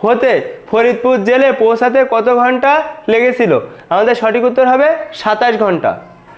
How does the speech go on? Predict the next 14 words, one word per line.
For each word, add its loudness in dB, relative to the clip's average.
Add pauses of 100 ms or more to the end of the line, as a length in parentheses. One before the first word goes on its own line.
(300)
ফরিদপুর 2
জেল 2 (360)
গেটে 2
ছাত্রছাত্রীদের 0
মিছিল 0
কোন 0
স্লোগানটি 2
ছিল 2
না? 0 (320)
আমাদের 2
সঠিক 0
উত্তর 2
হবে 2 (300)
জেলের 2